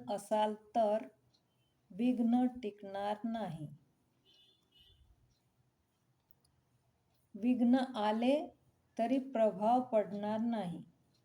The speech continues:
स्वतःच प्रभावशाली बनले तर कोणाचा प्रभाव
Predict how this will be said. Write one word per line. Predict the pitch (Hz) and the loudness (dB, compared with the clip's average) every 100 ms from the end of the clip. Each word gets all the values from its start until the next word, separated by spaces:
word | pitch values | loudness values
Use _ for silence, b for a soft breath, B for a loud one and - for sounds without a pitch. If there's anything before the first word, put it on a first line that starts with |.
| _ _ _ _ _ _ _ - | _ _ _ _ _ _ _ -12
स्वतःच | - 240 240 285 294 - - _ _ | -2 -2 2 4 4 0 -20 _ _
प्रभावशाली | 220 220 214 233 226 240 220 226 | 0 2 4 4 2 0 0 0
बनले | 220 233 220 220 220 254 311 _ _ _ _ _ _ _ - | -2 -2 -2 -2 -2 -4 -6 _ _ _ _ _ _ _ -4
तर | 220 220 | -2 -2
कोणाचा | - 214 214 214 214 226 | -4 -4 -4 -4 -2 -2
प्रभाव | 226 202 185 190 208 220 | -2 -4 -4 -2 -2 -2